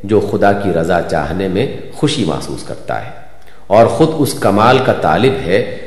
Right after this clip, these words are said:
جو خدا کی طرف بڑھنے سے حاصل ہو۔ نیز یہ طاقت مومنین کی سوسائٹی اور اس صالح ریاست میں بھی موجود ہے جو خدا کے قانون پر مبنی ہو۔ قانون کی پابندی پر مومن کو آمادہ کرنے والی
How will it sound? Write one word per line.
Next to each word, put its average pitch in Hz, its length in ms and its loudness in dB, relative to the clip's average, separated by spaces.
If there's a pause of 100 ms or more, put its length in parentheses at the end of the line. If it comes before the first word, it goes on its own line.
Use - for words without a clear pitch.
(120)
جو 113 120 6
خدا 117 320 4
کی 120 160 0
طرف 101 240 2
بڑھنے 80 300 -2
سے 110 220 -4
حاصل - 340 -6
ہو۔ - 80 -14 (800)
نیز 139 460 4
یہ - 140 4
طاقت - 800 0
مومنین 120 600 6
کی 107 100 0
سوسائٹی 80 600 -2 (500)
اور 135 180 8
اس 135 140 2 (160)
صالح 143 380 6
ریاست 101 500 2
میں 104 120 2
بھی 120 200 0
موجود 80 420 -2
ہے 82 240 -4 (400)
جو 107 120 4
خدا 101 300 4
کے 98 200 0
قانون 82 360 0
پر 113 100 -2
مبنی 65 380 -6
ہو۔ - 140 -12 (560)
قانون 120 340 6
کی 120 140 0
پابندی 101 480 2
پر 101 220 2 (360)
مومن 113 360 4
کو 110 160 2
آمادہ 95 440 2
کرنے 85 240 -2
والی 78 240 -2